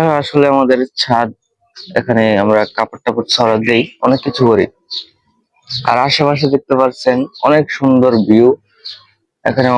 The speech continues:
অনেক বিল্ডিং দেখতে পাচ্ছেন, এই যে অনেক সুন্দর উঁচু উঁচু বিল্ডিং আছে এখানে। আমরা যদি একটু নিচে যাই আপনারা দেখতে পারবেন, এই যে আমরা নিচে চলে আসছি। এখানে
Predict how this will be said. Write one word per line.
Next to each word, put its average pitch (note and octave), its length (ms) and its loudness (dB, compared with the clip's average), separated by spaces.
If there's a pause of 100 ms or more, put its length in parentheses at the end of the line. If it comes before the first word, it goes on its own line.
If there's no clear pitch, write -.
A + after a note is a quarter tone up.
অনেক B2+ 180 2 (160)
বিল্ডিং B2 320 4 (140)
দেখতে A2+ 300 0
পাচ্ছেন, A#2+ 480 -2 (1400)
এই A#2 160 2
যে A#2+ 100 4 (300)
অনেক D3+ 180 2 (120)
সুন্দর C3 300 2 (120)
উঁচু B2 240 -2
উঁচু B2+ 240 -2
বিল্ডিং A#2+ 260 4 (100)
আছে - 220 -8
এখানে। F#2 240 -8 (1600)
আমরা A#2+ 220 0 (100)
যদি A#2+ 220 2
একটু A#2+ 200 -2
নিচে A#2 300 0
যাই A#2+ 160 4 (420)
আপনারা A2+ 380 0
দেখতে A#2 260 -2
পারবেন, A2 280 0 (1600)
এই A#2 160 2
যে G#2+ 80 2 (120)
আমরা G#2 160 2 (140)
নিচে G#2+ 260 0
চলে A2 220 2
আসছি। - 240 -16 (1900)
এখানে A#2+ 440 0